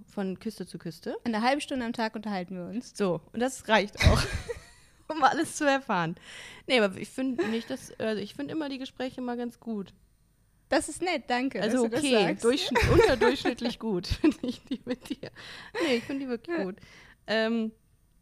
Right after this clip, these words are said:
Speaker 1: was wollte ich denn eigentlich sagen? Ach so, genau, also das würde, also so ein, so ein vier, vier Sterne plus würdest
Speaker 2: Aber
Speaker 1: du
Speaker 2: ich,
Speaker 1: geben.
Speaker 2: das ist interessant, ich hab da noch, äh, ich hab mir noch gar nicht die,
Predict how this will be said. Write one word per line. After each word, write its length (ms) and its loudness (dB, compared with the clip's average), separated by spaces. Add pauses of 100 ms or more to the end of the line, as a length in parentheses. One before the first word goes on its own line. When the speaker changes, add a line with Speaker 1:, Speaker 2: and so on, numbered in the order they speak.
(220)
Speaker 1:
was 200 0
wollte 160 4
ich 60 -6
denn 120 -2
eigentlich 180 0
sagen? 140 -2
Ach 40 -4
so, 120 -2
genau, 240 0
also 220 -2
das 240 -2 (180)
würde, 220 -4 (100)
also 220 -2
so 120 0
ein, 400 2
so 120 -2
ein 320 2
vier, 340 0
vier 360 -2
Sterne 280 -6
plus 420 -6 (180)
würdest 160 -6
Speaker 2:
Aber 100 0
Speaker 1:
du 40 4
Speaker 2:
ich, 80 -2
Speaker 1:
geben. 180 -10
Speaker 2:
das 160 2
ist 40 -8
interessant, 400 -2
ich 100 -4
hab 140 0
da 260 -2
noch, 80 -12
äh, 140 -4
ich 100 -14
hab 100 -6
mir 160 -2
noch 100 -6
gar 180 0
nicht 200 -6
die, 140 -10